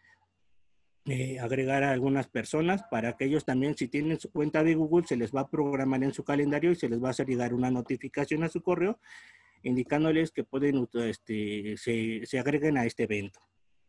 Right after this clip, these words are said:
También tenemos la opción de agregar algún lugar. En este, en un lugar, nosotros podemos ubicar un lugar, este, eh, donde vamos a trabajar, por ejemplo, podemos ponerle, por ejemplo,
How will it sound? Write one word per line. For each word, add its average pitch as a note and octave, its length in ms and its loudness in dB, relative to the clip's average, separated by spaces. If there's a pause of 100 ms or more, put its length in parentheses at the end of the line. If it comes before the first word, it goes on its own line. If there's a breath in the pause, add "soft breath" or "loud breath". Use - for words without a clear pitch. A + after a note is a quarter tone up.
(640 soft breath)
También D#3 260 4
tenemos D#3+ 400 4
la D3+ 60 2
opción D3 260 0
de D#3 60 4
agregar C3 340 2
algún C#3 260 4
lugar. D#3+ 380 4 (120)
En A#2 160 -2
este, B2+ 280 -2
en C3 120 -2
un D3 140 0
lugar, D#3 340 2 (340 soft breath)
nosotros C3 320 -8
podemos C3+ 420 -2
ubicar B2+ 400 -4
un C#3 120 0
lugar, C3+ 340 0
este, G#2 640 -4 (480 soft breath)
eh, G#2+ 440 -4
donde A2+ 220 -4
vamos C3 320 -2
a G#2+ 540 -4
trabajar, A#2 480 -2
por B2 140 -2
ejemplo, D#3+ 320 -4
podemos B2 260 -2
ponerle, A2+ 380 -4
por G#2+ 180 -8
ejemplo, G#2 720 -6